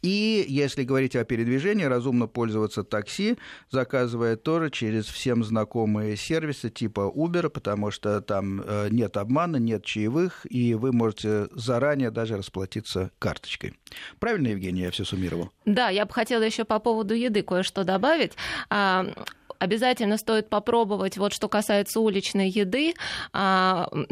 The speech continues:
Speaker 2: местные сэндвичи, это называется, кажется, балык-экмек, вот на местном, соответственно, <laughs> языке, которые рыбаки вылавливают прямо у вас на глазах, где-то в районе Галатского моста все это происходит. Это просто невероятно аппетитно, ароматно,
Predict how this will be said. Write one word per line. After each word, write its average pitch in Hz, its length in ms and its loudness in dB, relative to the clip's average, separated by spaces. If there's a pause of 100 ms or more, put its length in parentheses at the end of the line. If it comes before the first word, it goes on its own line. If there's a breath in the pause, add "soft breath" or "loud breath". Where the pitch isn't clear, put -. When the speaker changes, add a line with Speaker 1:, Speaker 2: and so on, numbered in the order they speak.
Speaker 2:
местные 233 420 2
сэндвичи, 247 760 2 (320 loud breath)
это 214 260 2
называется, 233 480 2
кажется, 220 380 -2
балык-экмек, 233 1000 2
вот 220 160 -2
на 214 80 2
местном, 202 480 2
соответственно, 190 600 0
<laughs> - 180 2 (100)
языке, 220 480 0 (400 loud breath)
которые 240 560 2
рыбаки 226 600 0
вылавливают 233 640 2
прямо 233 300 4
у 214 40 4
вас 226 200 2
на 214 120 0
глазах, 226 500 2
где-то 214 320 -2
в 208 40 -2
районе 220 340 4
Галатского 220 540 0
моста 208 340 2
все 214 160 0
это 208 160 0
происходит. 233 580 2
Это 214 160 -2
просто 226 320 0
невероятно 214 880 2
аппетитно, 214 680 2
ароматно, 208 600 4